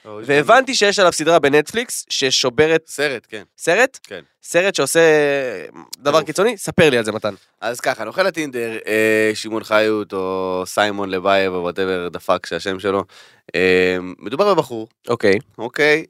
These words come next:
Speaker 1: אה, שבאיזשהו שלב בחייו החליט שהוא פשוט... לוקח, אה, משנה את שמו ולוקח שמות של מיליארדרים, אנשים מאוד מצליחים.
Speaker 2: מהמם.
Speaker 1: אה, פתח חשבון טינדר,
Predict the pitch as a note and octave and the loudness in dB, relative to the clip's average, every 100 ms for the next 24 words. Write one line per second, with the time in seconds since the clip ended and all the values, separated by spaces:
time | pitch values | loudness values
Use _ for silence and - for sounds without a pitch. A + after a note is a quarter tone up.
0 | - G2 F#2+ F#2+ G2 F#2 D#2 - F#2+ B2 | -8 -6 -4 -6 -8 -10 -10 -8 -6 -6
1 | D3+ - B2+ B2+ A#2 G2+ G#2 F#2+ G2+ G#2+ | -6 -6 0 0 0 -14 -8 -2 0 0
2 | G#2 _ - G#2 G#2 - G#2 F#2+ E2+ - | -2 _ -12 -6 -4 -2 0 -2 -4 -6
3 | G2+ F2+ - - _ _ _ _ G2 G2 | -4 -4 -12 -20 _ _ _ _ -12 -4
4 | A#2 A2 - - _ - D#2+ D#2+ D#2 D#2 | 0 0 -2 -18 _ -4 -2 0 0 0
5 | D2 D2 C#2+ C#2+ A#1 _ D#2+ F#2+ G#2+ A#2+ | -2 -2 -4 -8 -12 _ -8 -4 -2 -2
6 | A2 A#2+ F#2+ E2+ A2 - G2+ G#2 G2 F2+ | -2 -4 -2 -4 -6 -4 -6 -6 -6 -10
7 | D#2 _ _ _ - - D#2+ E2 E2+ G#2+ | -12 _ _ _ -20 -10 -4 -4 0 2
8 | G#2+ F#2+ D#2 D2+ E2 F#2+ F2+ E2+ - - | 2 -2 -8 -12 -10 -4 -4 -4 -12 -2
9 | D#3 E3+ - - A#2 F#3 _ F#2 F#2+ F#2+ | 0 0 -6 -12 -12 -12 _ 0 2 2
10 | F#2 F#2 E2+ _ _ _ - _ _ _ | -2 -10 -16 _ _ _ -12 _ _ _
11 | _ _ _ _ _ _ - A2+ D#3 D#3 | _ _ _ _ _ _ -18 -4 -2 -2
12 | B2+ B2+ - G2+ E2+ G2 | -8 -10 -8 -8 -6 -8